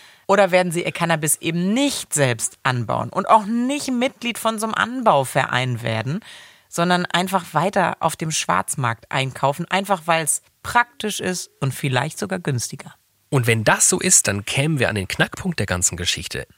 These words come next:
Speaker 2: Es gibt ja keinen kommerziellen Verkauf.
Speaker 1: Ja.
Speaker 2: Niemand kann Cannabis irgendwo in einem Laden legal kaufen.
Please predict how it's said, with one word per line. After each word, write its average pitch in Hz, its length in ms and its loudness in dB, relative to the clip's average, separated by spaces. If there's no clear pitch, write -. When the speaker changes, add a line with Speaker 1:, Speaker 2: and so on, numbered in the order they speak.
Speaker 2:
Es - 240 2
gibt - 240 -6
ja 170 100 2
keinen 120 280 0
kommerziellen 113 560 0
Verkauf. - 560 -4
Speaker 1:
Ja. 131 60 8
Speaker 2:
Niemand 185 360 6
kann 127 220 0
Cannabis 147 560 2
irgendwo 156 500 2
in - 80 -2
einem 117 100 0
Laden 110 360 0
legal 104 560 2
kaufen. 196 460 2